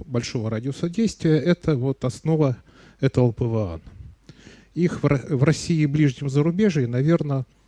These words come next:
тысяч одиннадцать-двенадцать стоит базовых станций, которые обслуживают реальные объекты,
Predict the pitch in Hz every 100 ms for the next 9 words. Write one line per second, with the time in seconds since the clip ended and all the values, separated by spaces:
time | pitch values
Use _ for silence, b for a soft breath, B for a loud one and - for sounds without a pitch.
0 | _ _ _ _ - 135 - - - -
1 | - 117 120 147 123 - 117 131 165 208
2 | - 139 - 123 120 113 120 120 143 -
3 | - 208 196 - - 117 - 139 123 -
4 | B B B 120 - 170 139 117 113 127
5 | 131 113 110 104 101 92 - -